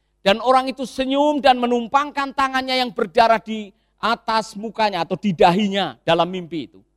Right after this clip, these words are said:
Besoknya dia sembuh, sembuh total. Dan dia bisa berjualan tempe lagi. Oh, saudara-saudara, tiap hari dia berjualan tempe, kembali seperti dulu, dia berjalan kaki,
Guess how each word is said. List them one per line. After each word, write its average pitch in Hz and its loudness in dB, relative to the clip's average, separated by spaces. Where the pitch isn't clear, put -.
Besoknya 185 2
dia 147 -4
sembuh, 113 -16
sembuh 208 -8
total. 175 -8
Dan 151 -6
dia 190 2
bisa 180 -2
berjualan 190 0
tempe 180 -8
lagi. 139 -10
Oh, 214 6
saudara-saudara, 208 0
tiap 190 4
hari 214 0
dia 208 4
berjualan 202 -2
tempe, 202 -8
kembali 170 0
seperti 190 -14
dulu, 196 0
dia 135 -4
berjalan 185 -4
kaki, 202 -14